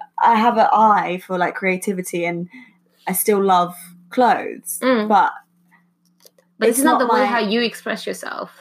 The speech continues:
Speaker 2: For
Speaker 1: It's
Speaker 2: me,
Speaker 1: not
Speaker 2: I, I love it and I like looking at it and it
Speaker 1: Mm.
Speaker 2: pleases me, but that's not my channel of how I communicate out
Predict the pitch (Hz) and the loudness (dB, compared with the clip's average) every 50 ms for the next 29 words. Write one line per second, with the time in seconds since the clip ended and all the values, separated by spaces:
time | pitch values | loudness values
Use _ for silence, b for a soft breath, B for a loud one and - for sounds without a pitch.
0 | - - 185 202 208 - 240 233 240 240 190 - 208 220 240 247 214 180 175 - | -6 -2 0 0 2 2 4 2 2 2 2 2 2 2 2 2 0 0 -2 -4
1 | - - 175 185 196 208 220 214 - 202 180 175 - 180 175 175 - - 175 165 | -6 -2 0 0 2 2 0 -2 -2 -4 -6 -6 -4 -6 -8 -8 -8 -8 -8 -6
2 | 160 - 202 196 196 190 180 185 214 240 208 190 180 - - 139 - 175 - 175 | -4 -4 -2 -2 -2 -4 -2 -2 0 0 0 0 -2 -4 -6 -10 -8 -4 -2 0
3 | 170 - - b b b b b b b _ _ - 208 196 190 - 220 214 - | 0 0 -2 b b b b b b b _ _ -4 -2 -2 -2 0 0 0 0
4 | 208 202 196 185 180 - - - 208 196 190 180 180 170 - - - - 185 180 | 0 0 0 0 -2 -4 -8 -6 -4 -2 0 0 0 0 -2 -2 -2 -2 0 0
5 | 180 170 170 170 - - 180 175 175 175 180 170 - 190 170 160 151 - | 0 0 -2 -4 -4 -4 -2 -2 -2 -2 -6 -6 -2 -2 -2 -2 -2 -6